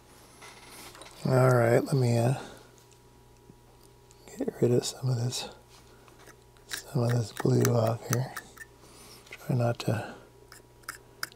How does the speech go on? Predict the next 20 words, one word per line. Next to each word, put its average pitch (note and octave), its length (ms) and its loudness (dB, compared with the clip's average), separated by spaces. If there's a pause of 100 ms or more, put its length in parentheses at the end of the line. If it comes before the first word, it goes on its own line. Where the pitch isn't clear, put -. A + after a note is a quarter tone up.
kill - 220 0
my A#2+ 160 4
thermistor - 640 0
in A#2+ 80 0
the A#2+ 60 -2
process. A#2 680 -4 (1160)
These C4 160 8
things F#3 220 6
are G#2+ 60 2
pretty D3+ 280 4
rugged, G#2+ 380 4
though. G#2+ 240 0 (3750)
These D3 300 0
things - 400 -2
are - 40 -6
pretty A#2+ 520 -2
rugged. A#2+ 500 0
Let - 220 -10
me, B2+ 140 2
uh, A#2 180 0